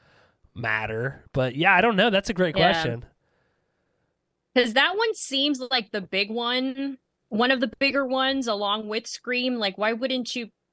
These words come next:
Speaker 2: I don't know. It's just, if anyone knows about this, you know,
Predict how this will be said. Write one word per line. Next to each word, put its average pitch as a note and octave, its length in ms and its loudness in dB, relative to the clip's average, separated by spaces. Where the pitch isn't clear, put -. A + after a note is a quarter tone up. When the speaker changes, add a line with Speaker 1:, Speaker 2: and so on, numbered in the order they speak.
Speaker 2:
I A3+ 140 2
don't F#3 100 0
know. C#3+ 220 -6
It's B3 160 -2
just, C4+ 180 -4
if B3 140 2
anyone F#4 500 2
knows G#3 600 0
about F#3 360 0
this, F3 580 -6
you F#3+ 120 -6
know, E3+ 280 -6